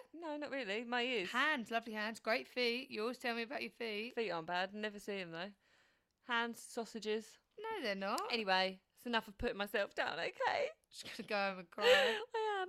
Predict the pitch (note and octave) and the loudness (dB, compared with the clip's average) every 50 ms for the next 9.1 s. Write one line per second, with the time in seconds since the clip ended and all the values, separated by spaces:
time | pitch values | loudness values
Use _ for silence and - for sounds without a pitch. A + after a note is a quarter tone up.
0 | - - - D4+ D4+ D4 - - - C#4 - - B3 A#3 - A#3 G#3 A3+ A3 G3+ | 2 6 8 8 10 8 8 4 0 0 2 4 4 4 4 2 0 -2 -4 -4
1 | G3 G3 A3 G#3+ G#3 F#3+ D#3+ E3 D3+ D#3 D#3 - - - G3+ - - F3+ - - | -2 0 2 2 2 0 -4 -4 -6 -6 -8 -10 -12 -10 -10 -8 -8 -10 -8 -6
2 | F3 E3+ E3+ E3 - - F3+ - E3 E3 F3+ F#3+ - - - - _ _ _ _ | -6 -6 -6 -8 -8 -12 -10 -6 -4 -4 -4 -4 -8 -14 -20 -20 _ _ _ _
3 | _ _ _ - A#3 G3 E3 - - E3+ D#3+ D#3 D#3 E3 - - - G3+ F#3+ F3+ | _ _ _ -2 -2 -2 -2 -4 -4 -4 -4 -4 -4 -6 -12 -6 2 4 6 6
4 | - - G#3+ F#3+ - - - - A3+ G3+ - G#3+ F#3+ - F#3+ F#3+ - - G3+ F#3+ | 6 4 0 -2 -4 -4 -2 -2 -2 -2 -2 -6 -4 -4 -4 -4 -4 -6 -12 -14
5 | - - - G#3 G3 F3 F3+ F3+ F3+ F3+ F#3 F3+ F3+ F3+ - - - - A#3 F#3+ | -14 -2 0 2 2 4 2 2 2 2 0 0 0 0 -4 -4 -4 -4 -4 -4
6 | - - G3+ - - G3 F#3+ - F#3+ F3+ - - - - A#3 G3+ F3 F3+ F3+ F#3 | -6 -10 -10 -2 0 0 0 0 -4 -8 -10 -8 0 2 4 4 6 4 4 4
7 | - G3 F#3 F#3 F3+ - G3 F#3 F3+ F3+ F3 F#3 F3 - _ _ _ _ _ _ | 4 4 4 4 4 2 0 0 0 0 -2 -2 -6 -10 _ _ _ _ _ _
8 | _ _ _ _ _ - - - _ - A#3+ G3 F3 - F#3+ - F#3+ F#3 F#3 F#3 | _ _ _ _ _ -20 -20 -2 _ 6 6 6 6 2 0 2 2 0 0 -4
9 | - | -10